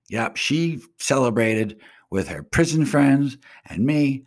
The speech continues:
I celebrated in the privacy of my own home by myself, like always. Yeah, that's how it works. It was fun. It was real fun. Nevertheless, this bitch, she gets out of fucking jail,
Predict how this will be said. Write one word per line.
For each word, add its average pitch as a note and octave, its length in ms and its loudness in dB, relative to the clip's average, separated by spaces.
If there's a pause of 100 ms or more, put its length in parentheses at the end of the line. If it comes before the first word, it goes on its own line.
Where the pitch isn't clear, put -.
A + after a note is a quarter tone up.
(200)
I A2 120 -2
celebrated G2+ 680 0
in - 100 -20
the - 60 -14
privacy A#2 420 -2
of F#2 80 -4
my G2 200 2
own F2 160 -4
home D2+ 400 -8
by F2 120 -4
myself, D#2 520 -8
like G#2+ 260 -6
always. - 420 -8 (1120)
Yeah, E2 160 -4
that's - 140 -14
how E2+ 200 -6
it D#2 40 -8
works. - 420 -12 (500)
It - 60 -8
was - 120 -4
fun. B1+ 460 -14 (220)
It - 60 -14
was - 120 -8
real C#2 240 -10
fun. - 360 -18 (640)
Nevertheless, - 680 -6 (840)
this A3 180 2
bitch, - 540 -4 (440)
she - 200 0
gets C#3 220 4
out A2 180 2
of - 80 -4
fucking D#2+ 300 -8
jail, C#2 460 -14